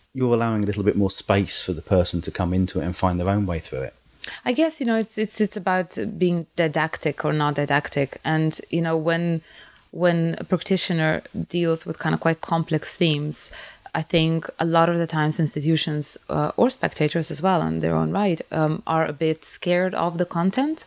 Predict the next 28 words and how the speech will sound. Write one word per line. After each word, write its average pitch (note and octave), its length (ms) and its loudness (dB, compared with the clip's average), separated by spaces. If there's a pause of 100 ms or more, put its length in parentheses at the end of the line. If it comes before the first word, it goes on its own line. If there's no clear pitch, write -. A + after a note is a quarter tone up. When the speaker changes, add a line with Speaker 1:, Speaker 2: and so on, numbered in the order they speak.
(140)
Speaker 1:
Mm-hmm. F#2+ 180 -6 (200)
Speaker 2:
Um, F3 400 0 (200)
and G3 400 2 (120)
it's F#3+ 180 0
something A#3 320 0
I G3+ 60 0
think G3 240 0
we've F#3 120 0
been F3 140 0
just - 180 -4
programmed E3+ 500 0
to - 220 -2
do. F#3+ 280 2 (460)
So F3+ 200 -2
when F3 320 2
we E3+ 160 0
think E3 360 0
about, D3+ 640 0
uh, D3+ 200 0
politically E3+ 540 0
engaged D3+ 600 0
or D3 80 2
critical - 420 0
art, D3+ 400 0
we D3+ 160 -2
sort D3 200 0
of C#3 80 2
think, C#3+ 280 -2